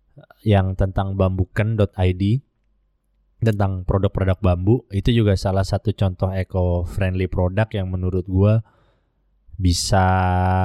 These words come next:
menjadi opsi lah buat kita memakai barang-barang yang lebih alami dan lebih eco-friendly. Eh,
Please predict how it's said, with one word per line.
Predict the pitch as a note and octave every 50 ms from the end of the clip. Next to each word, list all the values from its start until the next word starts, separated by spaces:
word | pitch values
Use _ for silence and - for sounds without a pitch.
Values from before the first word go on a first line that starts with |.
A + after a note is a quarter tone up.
| F#2 F#2
menjadi | F#2+ G2 G2 F#2 G2 F#2+ F#2 G2+ F#2+
opsi | F#2 F#2 - - B2+
lah | A#2 A2+ G#2+
buat | G2 F#2 F2+ F2 -
kita | _ - F#2+ - - G#2+ G#2 G#2+ A2 - _ _ _ _ _ - - _ _ _ _ _ _ _ _ _ _ _ - - A#2
memakai | G#2+ G2+ G2 G2 G2 F#2+ F#2 _ - A2+ G#2+ G#2+ A2 A2 A2+ G#2+
barang-barang | G#2 F#2+ F#2 F#2+ F#2+ F#2+ F#2+ F#2+ F#2+ F#2 G2 G2+ G#2+ G#2+
yang | G#2 G2 F#2+ F#2 F2+ F2+
lebih | F2+ F2 F2+ F#2 F2+ - - -
alami | - G2 F#2 F#2 F#2 F2+ F#2 F#2+ G2 G2+
dan | G2 F#2 F2 F2+ F2+
lebih | E2+ F2 F#2 F2 F#2+ - _ -
eco-friendly. | G2 - - F#2+ F#2 - - F2+ F2+ F2 F2+ F2+ F2+ F2 - _ _ _ _ _ _ _ _ _ _ _ _ _ _ _ _ _ _ _ _ _ _ _ _ _ _ _ _ _ _ _ _ _ _ _ _ _ _ _ _ -
Eh, | G#2+ G#2 G2+ G2+ G2 G2 G2